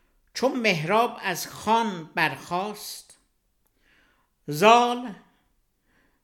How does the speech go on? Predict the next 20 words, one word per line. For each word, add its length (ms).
بر 200
و 280
بال 600
و 300
قامت 680
و 380
بالایی 1200
چون 320
شیر 640
نر 260
دید. 800
به 100
یاران 640
خود 360
گفت: 460
«گمان 540
ندارم 760
که 160
در 260
هند 800